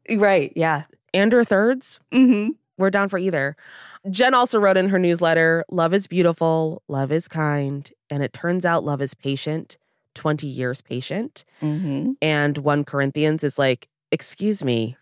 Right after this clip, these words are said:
Speaker 1: <laughs>
Speaker 2: you're stealing my lines here."
Speaker 1: Oh, wow, yeah.
Speaker 2: Um, <laughs> I only know that from Wedding Crashers, anyone?
Speaker 1: I was gonna say, not you with the Bible verse right now.
Speaker 2: <laughs> I mean, I've also been to so many weddings.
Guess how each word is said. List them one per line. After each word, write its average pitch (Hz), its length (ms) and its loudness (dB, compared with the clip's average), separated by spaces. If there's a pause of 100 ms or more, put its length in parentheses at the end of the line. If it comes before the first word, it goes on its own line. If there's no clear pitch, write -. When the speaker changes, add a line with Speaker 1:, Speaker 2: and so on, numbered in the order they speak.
Speaker 1:
<laughs> - 560 -6
Speaker 2:
you're 156 240 -4
stealing 160 400 2
my 151 120 0
lines 110 320 -4
here." 101 220 -8
Speaker 1:
Oh, 170 180 0
wow, 156 440 -2
yeah. 180 300 -6
Speaker 2:
Um, 170 680 4
<laughs> - 1040 -4 (140)
I 196 120 4
only 214 160 6
know 190 140 6
that 220 180 4
from 185 160 2
Wedding 175 220 2
Crashers, 254 500 -4
anyone? 254 420 -2
Speaker 1:
I 254 100 4
was 277 140 2
gonna 370 160 0
say, 196 220 2
not 165 340 0
you 175 140 2
with 175 140 2
the 151 80 0
Bible 151 400 0
verse 139 280 -4
right 147 160 0
now. - 360 2
Speaker 2:
<laughs> - 40 -18 (1120)
I 214 100 0
mean, 208 160 4
I've 185 140 2
also 175 200 0
been 151 180 0
to 156 100 2
so 156 420 2
many 131 240 -2
weddings. - 580 -8